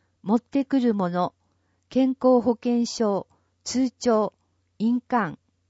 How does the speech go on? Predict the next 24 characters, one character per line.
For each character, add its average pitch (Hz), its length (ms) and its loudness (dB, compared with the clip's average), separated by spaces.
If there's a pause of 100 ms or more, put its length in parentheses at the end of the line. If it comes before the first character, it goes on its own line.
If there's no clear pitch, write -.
(1080)
妊 277 300 0
婦 208 120 -2
の 175 300 -4 (120)
料 233 260 4
理 240 140 -2
教 226 280 2
室、 - 420 -8 (680)
地 277 240 0
域 208 240 -2
福 - 240 -6
祉 - 220 -10
課、 175 240 -6 (360)
中 233 340 2
央、 202 320 2 (600)
電 220 340 2
話、 202 260 -2 (280)
八 269 340 -4
二 277 240 0
九 233 320 0
の 175 340 -6
一 247 320 -6
四 247 280 0
二 202 320 -2
九。 180 320 -4